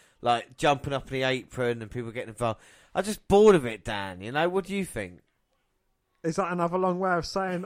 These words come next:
Speaker 2: "I am yet again right"?
Speaker 1: <laughs> No.
Speaker 2: James, just get in line behind the D train, baby.
Speaker 1: No. I'm just saying.
Speaker 2: <clears throat> Well,
Speaker 1: I,
Speaker 2: what have
Speaker 1: I'm
Speaker 2: I
Speaker 1: just
Speaker 2: said from
Speaker 1: saying.
Speaker 2: the beginning?
Speaker 1: Yeah.
Speaker 2: Exactly. So you're saying what I've alliterated every time these cunts are out on screen.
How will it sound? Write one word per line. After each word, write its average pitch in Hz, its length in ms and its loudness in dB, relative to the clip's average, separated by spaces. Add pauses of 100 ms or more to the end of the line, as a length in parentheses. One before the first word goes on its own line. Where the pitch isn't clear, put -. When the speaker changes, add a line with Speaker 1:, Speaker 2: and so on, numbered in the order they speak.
(120)
Speaker 2:
"I 180 200 0
am 175 120 -2
yet 185 240 -2
again 185 260 -2
right"? 175 420 -2
Speaker 1:
<laughs> - 40 -14
No. 190 720 -8
Speaker 2:
James, 226 520 2
just 185 260 -4
get 233 140 0
in 220 140 4
line 196 260 4
behind 190 320 2
the 196 60 4
D 175 220 2
train, 147 420 0
baby. 156 200 4
Speaker 1:
No. 165 340 4 (640)
I'm 160 320 6
just 185 300 6
saying. 139 460 4
Speaker 2:
<clears throat> 160 340 -2 (460)
Well, 214 120 10
Speaker 1:
I, - 60 10
Speaker 2:
what 294 100 12
have 269 80 10
Speaker 1:
I'm 254 60 8
Speaker 2:
I - 20 12
Speaker 1:
just 233 100 8
Speaker 2:
said 240 120 6
from 156 80 6
Speaker 1:
saying. 220 100 4
Speaker 2:
the 185 100 2
beginning? 123 400 -4
Speaker 1:
Yeah. 120 400 0 (100)
Speaker 2:
Exactly. 151 640 -2
So 185 140 -2
you're 208 160 6
saying 165 340 0
what 175 160 2
I've 175 220 4
alliterated 165 580 -2
every 165 240 -2
time 156 240 -4
these 147 160 -6
cunts 143 300 -10
are 143 100 -8
out 143 140 -10
on 135 80 -8
screen. 123 400 -12